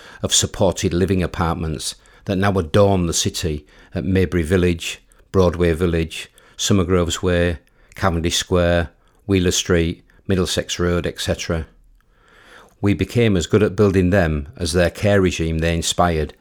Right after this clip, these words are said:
did at looking after our elderly population when they needed it. I drive past them today, and like anybody else from this industry, can see where my company has been and the difference it has made.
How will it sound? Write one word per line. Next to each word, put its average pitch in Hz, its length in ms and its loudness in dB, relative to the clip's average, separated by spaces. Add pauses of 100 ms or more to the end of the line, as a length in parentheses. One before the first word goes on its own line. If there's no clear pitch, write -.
did 92 140 0
at 78 80 -6
looking 80 320 -4
after 78 280 -2
our 80 180 2
elderly 82 300 -2
population 82 720 -4
when 78 180 -4
they 80 120 -2
needed 80 360 -4
it. - 280 -8 (840)
I 101 140 2
drive 98 300 2
past - 240 -4
them 95 120 2
today, 87 600 0 (640)
and 98 120 2
like 95 220 2
anybody 90 400 2
else 95 200 2
from 85 200 -2
this 76 160 -4
industry, 78 680 -4 (320)
can 92 160 -2
see 90 240 2
where 82 180 2
my 80 200 2
company 78 520 -2
has 76 200 -2
been 82 380 -2 (320)
and 85 140 -2
the 82 60 -2
difference - 480 -6
it 82 100 -8
has 73 140 -4
made. 80 360 -4